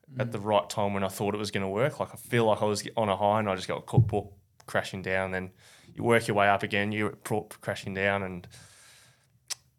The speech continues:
Speaker 1: it, it was, it was bloody hard to take. Like, I felt like I was doing a lot of right things, and, um, yeah, just, just never quite worked. And then you sort of get pigeonholed as a white ball player, and you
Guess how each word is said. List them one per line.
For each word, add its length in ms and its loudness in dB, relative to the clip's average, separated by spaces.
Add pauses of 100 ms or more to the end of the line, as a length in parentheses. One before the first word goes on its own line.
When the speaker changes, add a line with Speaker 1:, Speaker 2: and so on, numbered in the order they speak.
Speaker 1:
it, 180 2
it 60 4
was, 320 4
it 80 0
was 100 2
bloody 240 6
hard 200 6
to 60 -8
take. 360 4 (200)
Like, 200 2
I 80 0
felt 240 4
like 160 2
I 40 4
was 120 -2
doing 240 -2
a 60 -2
lot 120 2
of 100 -2
right 200 2
things, 320 -4
and, 280 -6 (160)
um, 520 -10 (460)
yeah, 120 -8
just, 200 -8 (160)
just 160 -6
never 220 2
quite 280 4
worked. 320 0
And 260 -6 (1080)
then 320 -4
you 60 -18
sort 220 0
of 180 -6
get 160 -4
pigeonholed 400 2
as 60 -4
a 40 -6
white 240 2
ball 120 -4
player, 280 0
and 100 -2
you 80 -2